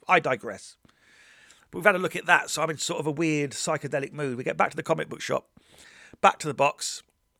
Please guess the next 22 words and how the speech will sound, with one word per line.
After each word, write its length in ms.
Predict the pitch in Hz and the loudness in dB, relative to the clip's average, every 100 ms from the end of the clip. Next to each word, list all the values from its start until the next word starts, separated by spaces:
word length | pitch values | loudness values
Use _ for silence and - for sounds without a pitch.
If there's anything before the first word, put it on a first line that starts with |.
| - | -4
"I 100 | 180 | 2
know 120 | 214 | 4
where 120 | 208 | 4
it 60 | 190 | 4
is, 120 | 175 | 0
mate. 260 | 175 185 165 | 2 0 2
Don't 260 | 190 165 | -2 -2
you 100 | 196 | -4
worry. 380 | 196 220 165 156 - | -2 2 0 -2 -8
Prego. 540 | 196 208 170 165 139 - | 0 2 2 0 -2 -12
I'm 80 | 170 | -10
gonna 140 | 170 | -4
go 140 | 180 | -4
to," 160 | 175 185 _ _ - - - - - - _ _ _ _ _ _ - | -4 -10 _ _ -20 -20 -20 -20 -20 -20 _ _ _ _ _ _ 4
and 200 | 240 269 | 4 8
there 240 | 302 277 | 10 10
it 100 | 254 | 8
is. 180 | 240 185 | 6 4
It's 180 | 233 - | 4 2
sat, 400 | - - 294 - | 4 6 6 4
not 200 | 247 311 | 2 2
even 320 | 294 269 269 | 4 0 -2